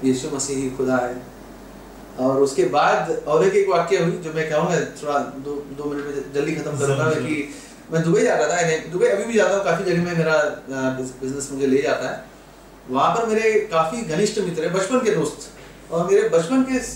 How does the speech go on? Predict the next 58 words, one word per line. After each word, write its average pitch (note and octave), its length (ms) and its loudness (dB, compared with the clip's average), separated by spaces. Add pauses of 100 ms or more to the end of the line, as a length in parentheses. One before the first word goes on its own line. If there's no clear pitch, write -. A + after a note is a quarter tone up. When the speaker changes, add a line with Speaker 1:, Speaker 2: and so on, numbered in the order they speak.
(180)
Speaker 1:
मेरे A#3+ 240 0
mostly A#3 280 4
most B3+ 320 0
of A3+ 160 -2
my A3 100 -4
friends F#3 560 -2
are D#3+ 160 2
Muslims, - 420 -8
यानी D3 400 -10
इस-, - 200 -8
इस्लाम E3+ 340 0
है, C3 320 -6
मुसलमान F3+ 440 2
है। - 380 -8
Speaker 2:
अच्छा। - 180 -12 (1200)
Speaker 1:
और E3+ 240 2
जब A3+ 80 4
मैं G#3 140 2
नया, A#3+ 280 2
नया A#3+ 80 4
यीशु F#3+ 280 4
मसीह F3 240 -2
में D3+ 80 2
आया A#2+ 180 0
था, - 160 -14 (220)
और E3+ 120 2
मैं G3+ 120 2
सब A#3+ 440 0
लोगों A3+ 220 6
को A#3 180 2
सिर्फ G#3 140 -2
यीशु G#3+ 320 4
मसीह F#3+ 160 -2
के F3 120 2
बारे D3 120 4
में, D#3 60 -2
आप F3 240 0
अभी F3 240 -2 (420)
मे-, D#3+ 240 -6
मेरे E3+ 200 2
ख्याल F3+ 220 0
में F3 100 -2
आ-, E3+ 100 4
आप D#3+ 420 2
में D#3+ 100 0
से E3 160 -4
काफ़ी D3+ 260 2
लोग F#3 440 2
समझ E3 240 0
सकते F3+ 240 -4
हैं E3 100 -2
कि E3 60 4
मैं E3 120 2
क्या D#3+ 160 4
बोल E3 100 4
रहा D#3 120 -2
हूँ, D3 100 -4
कि D3+ 320 -6